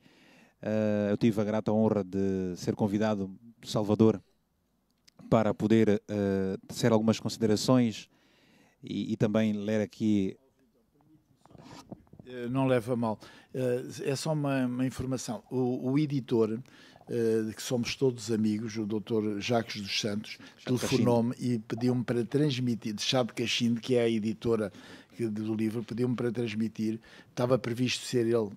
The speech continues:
Speaker 2: eh, a apresentar e vir aqui também, para além do Vítor, eh, mas teve um percalço a uma pessoa de família que faleceu, ele teve que ir a um funeral, eh, e transmitiu-me para não,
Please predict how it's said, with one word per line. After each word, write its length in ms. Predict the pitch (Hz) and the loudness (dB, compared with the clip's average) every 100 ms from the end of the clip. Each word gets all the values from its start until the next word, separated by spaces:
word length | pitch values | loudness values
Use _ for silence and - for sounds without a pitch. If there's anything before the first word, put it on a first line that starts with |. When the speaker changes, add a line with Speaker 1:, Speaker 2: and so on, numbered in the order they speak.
| - | -10
Speaker 2:
eh, 540 | 107 107 107 107 104 | -8 -6 -4 -2 -2
a 40 | 104 | -4
apresentar 600 | 104 107 113 110 110 110 | -8 -6 -4 -2 -2 0
e 120 | 107 | -2
vir 220 | 101 107 | -2 -2
aqui 220 | 107 135 | -2 -2
também, 280 | 127 110 139 | -2 -2 -2
para 120 | 127 | -2
além 200 | 101 104 | -4 -2
do 100 | 101 | -4
Vítor, 420 | 92 113 110 120 120 - - - - | -4 -6 -2 -4 -4 -12 -20 -20 -8
eh, 300 | 123 117 117 | 0 2 2
mas 420 | 113 110 113 117 - | 0 -4 -2 -2 0
teve 240 | 127 110 | 0 0
um 220 | 120 113 | 0 0
percalço 600 | 107 101 120 120 120 117 | -2 -4 0 0 0 -2
a 80 | 117 | -2
uma 240 | 107 107 104 | 0 -2 -4
pessoa 300 | - 113 107 | -4 -6 -6
de 100 | - | -4
família 540 | 113 101 104 104 104 98 104 - 101 | -4 -2 -2 -2 -4 -4 -6 -8 -12
que 260 | - 107 101 | -8 -6 -6
faleceu, 540 | - 117 101 - 113 | -6 -6 -6 -2 0
ele 120 | 110 101 | 0 -2
teve 200 | 104 - | -6 -6
que 120 | 101 | -6
ir 40 | |
a 40 | 104 | -4
um 80 | |
funeral, 540 | 98 110 101 101 110 113 - - - - - | -4 -4 -4 -2 -2 -4 -10 -20 -20 -14 -4
eh, 520 | 113 110 107 110 107 | -2 0 -2 -4 -4
e 140 | 104 | -4
transmitiu-me 640 | 101 117 98 104 98 107 104 | -4 -4 -2 -4 -4 -2 -2
para 320 | 101 101 101 | -4 -4 -2
não, 560 | 101 202 202 95 214 | -2 -2 -4 -4 -6